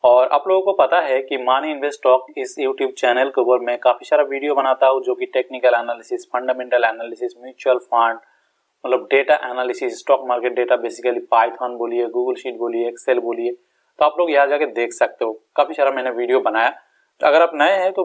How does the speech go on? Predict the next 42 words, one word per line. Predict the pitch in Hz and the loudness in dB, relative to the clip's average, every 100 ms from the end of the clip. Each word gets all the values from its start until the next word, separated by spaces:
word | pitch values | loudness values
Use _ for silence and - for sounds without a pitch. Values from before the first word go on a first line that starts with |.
| 139 | -2
video | 139 151 | 2 2
को | 151 | 4
देखिए, | 127 131 139 143 | 2 0 0 -2
सीखिए | 147 131 127 143 139 143 _ _ _ - | -2 -10 -8 -2 0 -2 _ _ _ 2
और | 135 135 - 135 | 2 2 -4 -8
मुझे | 131 139 | 0 2
बताइए | 123 131 131 147 | 4 4 2 -2
कि | - 139 | -6 -2
अगर | 143 127 | 2 4
आपको | 135 127 139 127 | 4 2 -4 -2
कुछ | 135 - - _ _ _ - | -4 -8 -18 _ _ _ -4
अलग | 135 135 135 | 0 0 2
type | 131 127 | -2 0
का | 131 | -2
वीडियो | 120 127 127 | -2 0 0
चाहिए | 127 127 120 135 | 2 0 2 0
तो | - 123 | -2 -8
ठीक | 123 165 170 | -6 -4 -4
है, | - _ _ - | -4 _ _ -4
कैंडल | 139 139 143 | -2 0 -2
के | 143 | -2
ऊपर | 135 | -2
भी | 131 123 | -2 -2
काफी | 117 - | 0 0
सारा | 123 123 | -2 0
video | 117 113 117 123 | 0 0 0 -2
है | 104 113 | -2 -6
दोस्तों। | 113 - - 117 _ _ _ _ | -8 -12 -10 -10 _ _ _ _
तो | 156 | 0
आज | - - 170 | 4 2 2
हम | 170 185 | -4 -2
इस | 160 131 | -8 -6
video | 143 190 175 | -6 -2 -2
में | 135 | -2
जो | 127 131 | 0 0
discuss | 135 - 180 175 | 0 0 0 2
करने | 127 123 | 0 2
वाला | 117 120 | 2 2
हूँ | 113 131 - _ _ _ 139 | 0 -4 -8 _ _ _ 2
वो | 180 190 | 2 2
है | 170 170 175 175 | 4 4 4 0
एक | 156 151 _ | -2 -2 _